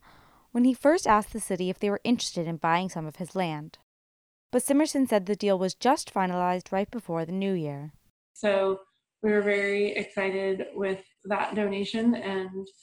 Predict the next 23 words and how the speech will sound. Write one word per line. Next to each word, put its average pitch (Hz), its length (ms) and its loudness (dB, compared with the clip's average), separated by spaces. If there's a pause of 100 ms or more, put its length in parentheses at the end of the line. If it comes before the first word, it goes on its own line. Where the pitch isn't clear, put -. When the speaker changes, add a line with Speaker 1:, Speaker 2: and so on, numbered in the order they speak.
(220)
Speaker 2:
we 190 380 0
happily 196 560 -2
accepted 220 600 -2
it, 214 240 -2 (100)
and 185 420 -6
that 185 300 -6
transaction 190 880 -6
closed 175 380 -8 (180)
at 185 180 -8
the 202 140 -8
end 190 240 -6
of 190 120 -2 (160)
this 190 360 -8 (600)
calendar 196 460 2
year. 175 480 -4 (400)
Speaker 1:
Although 269 280 8
the 392 100 2
city 226 280 2
now 196 280 2
officially 214 460 -2
owns 185 260 -4
the 226 80 -2
land, 165 400 -2